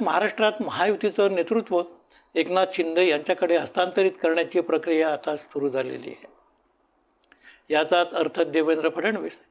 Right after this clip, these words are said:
यांची महाराष्ट्राच्या राजकारणातून थेट उचलबांगडी होण्याचीही वेळ आता आली आहे. सारी बडी माध्यमं भाजपाच्या निकटची माध्यमं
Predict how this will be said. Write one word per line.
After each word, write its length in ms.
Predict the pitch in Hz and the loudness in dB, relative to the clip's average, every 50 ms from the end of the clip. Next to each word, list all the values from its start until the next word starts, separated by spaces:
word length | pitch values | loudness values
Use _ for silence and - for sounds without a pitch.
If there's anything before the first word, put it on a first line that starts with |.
| _ _ _ _ - | _ _ _ _ -10
यांची 300 | 151 151 135 - 180 170 | -8 -8 -6 -2 -2 -2
महाराष्ट्राच्या 720 | 151 139 135 143 156 175 170 170 - 175 160 165 180 165 | -2 0 -2 0 2 2 0 0 0 0 0 2 0 0
राजकारणातून 840 | 160 156 151 147 160 151 160 156 151 156 156 156 - 151 147 147 151 147 - _ - - - _ _ - | 2 2 2 0 0 0 0 0 0 0 -2 0 0 -2 -2 -2 -6 -12 -18 _ -20 -20 -20 _ _ 0
थेट 340 | - 151 160 160 160 - - | 2 2 2 2 0 -6 -12
उचलबांगडी 560 | 151 139 - 175 160 151 151 147 147 151 156 | -10 -4 -2 -2 0 0 0 0 0 0 0
होण्याचीही 520 | 143 143 139 131 151 139 - - 170 151 | 0 0 -2 -2 -2 -4 -4 -4 -2 -2
वेळ 280 | 196 190 165 160 156 151 | 0 0 0 0 2 0
आता 220 | 147 - - 151 | 0 -2 -4 -6
आली 180 | 139 131 131 131 | -6 -6 -6 -8
आहे. 280 | - - - - - _ _ _ _ _ _ _ _ _ _ _ _ _ _ _ _ _ _ _ _ _ _ _ _ _ _ _ _ - | -12 -12 -14 -18 -20 _ _ _ _ _ _ _ _ _ _ _ _ _ _ _ _ _ _ _ _ _ _ _ _ _ _ _ _ -4
सारी 240 | 160 147 151 175 180 | -2 2 2 2 2
बडी 240 | 160 151 156 165 170 | 2 2 2 2 2
माध्यमं 480 | 170 165 156 143 160 208 196 151 143 - - _ _ _ _ _ _ _ _ _ _ _ - | 0 0 -2 -2 -4 -6 -6 -6 -10 -10 -14 _ _ _ _ _ _ _ _ _ _ _ -8
भाजपाच्या 680 | - 123 139 135 165 156 165 165 151 - - 160 160 156 - - - | -4 -4 0 0 0 0 0 -2 -2 0 0 0 0 0 -4 -10 -12
निकटची 480 | - - 127 - - 170 170 - - 170 | -12 -10 -4 -2 -2 -2 0 0 -2 0
माध्यमं 440 | 165 160 160 151 196 208 208 - | 0 0 -2 -2 -4 -8 -8 -10